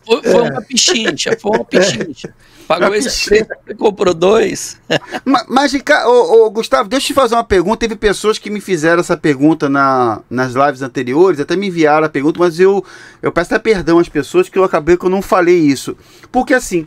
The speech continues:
Speaker 3: quando eu conversei com o, com o pastor Carlos Magno de Miranda,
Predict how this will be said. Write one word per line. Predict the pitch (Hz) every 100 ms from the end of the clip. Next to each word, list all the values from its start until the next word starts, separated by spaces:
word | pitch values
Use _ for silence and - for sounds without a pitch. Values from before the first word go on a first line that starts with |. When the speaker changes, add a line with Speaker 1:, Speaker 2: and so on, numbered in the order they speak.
| -
Speaker 3:
quando | 285 330 254
eu | 240
conversei | 233 196 170 - 156 147
com | - 151 147 135 123 - -
o, | 131 131 123 117 110 101 95 117 _ _ _ - - - _ _ -
com | - 131 139
o |
pastor | 135 131 - - 143 131 117
Carlos | - 165 156
Magno | 131 139 139
de | 123
Miranda, | 120 117 147 151 107